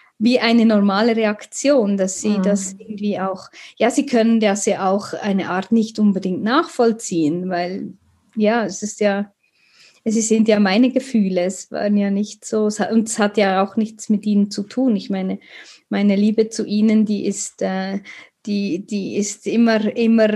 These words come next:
Speaker 1: immer da und war immer da und das ist überhaupt ja nichts, dass sie ihn direkt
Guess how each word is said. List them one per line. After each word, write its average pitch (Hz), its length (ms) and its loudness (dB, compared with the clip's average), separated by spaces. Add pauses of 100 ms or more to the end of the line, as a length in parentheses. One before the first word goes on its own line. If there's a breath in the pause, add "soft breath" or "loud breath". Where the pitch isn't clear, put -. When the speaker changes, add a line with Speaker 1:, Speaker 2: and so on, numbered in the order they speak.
(140)
Speaker 1:
immer 220 640 0
da 220 400 2
und 208 260 0
war 208 220 2
immer 247 240 4
da 220 400 0
und 185 460 -4
das 196 140 -6
ist 202 220 -6
überhaupt 202 520 -6
ja 214 60 -4
nichts, 214 520 -4
dass 208 300 -10
sie 220 380 -6
ihn 202 300 0
direkt 208 600 -4